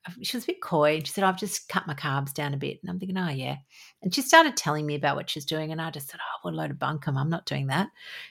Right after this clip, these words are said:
You know, and a-, as I'm sitting on the beach eating carrot sticks. And, um, then I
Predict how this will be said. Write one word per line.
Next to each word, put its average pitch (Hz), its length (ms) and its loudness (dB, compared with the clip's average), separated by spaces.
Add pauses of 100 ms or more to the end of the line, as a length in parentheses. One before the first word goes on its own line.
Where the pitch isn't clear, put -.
You 196 100 2
know, 180 300 2 (240)
and 180 120 2
a-, 190 140 2
as 190 120 6
I'm 180 120 10
sitting 170 320 4
on 151 120 2
the 147 60 0
beach 147 320 0
eating 143 200 -2
carrot 143 320 -2
sticks. - 460 -4 (540)
And, 196 460 6
um, 202 300 4 (160)
then 254 160 2
I - 60 6